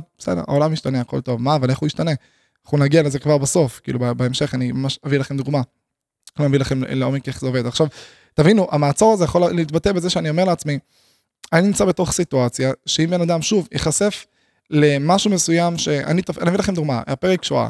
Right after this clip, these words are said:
סבבה? אמרתי בפרק שואה דברים מאוד מאוד קשים, אבל הצורה שבה אמרתי את זה בצורה מאוד, מאוד, מאוד, מאוד, מאוד, אמ, עדינה ורכה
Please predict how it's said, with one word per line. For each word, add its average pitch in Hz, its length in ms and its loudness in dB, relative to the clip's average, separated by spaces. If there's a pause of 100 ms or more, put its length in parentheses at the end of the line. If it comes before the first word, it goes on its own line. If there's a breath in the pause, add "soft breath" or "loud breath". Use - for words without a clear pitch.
סבבה? 165 380 2 (520 loud breath)
אמרתי 240 300 4
בפרק 214 320 0
שואה 196 180 4
דברים 180 200 2
מאוד 180 160 2
מאוד 165 160 0
קשים, 156 260 -4
אבל 131 140 -2
הצורה 147 360 -2
שבה 180 200 -2
אמרתי 170 260 -2
את 175 60 -6
זה 165 80 -4
בצורה 143 340 -2
מאוד, 175 480 0
מאוד, 156 360 0
מאוד, 147 300 -2
מאוד, 143 240 -4
מאוד, 139 340 -4 (640 soft breath)
אמ, 135 280 2
עדינה 143 500 0
ורכה 156 500 0